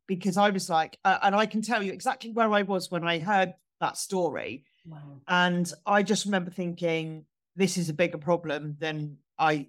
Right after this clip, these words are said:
Speaker 1: I thought it was." I thought I was just having a year off alcohol, but actually I'm avoiding getting to a situation where I'm drinking in the night to feel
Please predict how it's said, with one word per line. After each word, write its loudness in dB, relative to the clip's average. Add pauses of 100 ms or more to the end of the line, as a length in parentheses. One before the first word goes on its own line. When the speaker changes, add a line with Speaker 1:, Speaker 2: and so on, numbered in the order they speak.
Speaker 1:
I 2
thought -2
it 0
was." -6
I 6
thought 0
I 6
was -6
just -6 (100)
having -4
a -10
year -6
off -8
alcohol, 0
but -10
actually -4 (520)
I'm 2
avoiding 0
getting -4
to -6
a -6
situation -4 (140)
where 0
I'm -2
drinking -4
in -6
the -4
night 2 (420)
to -12
feel -2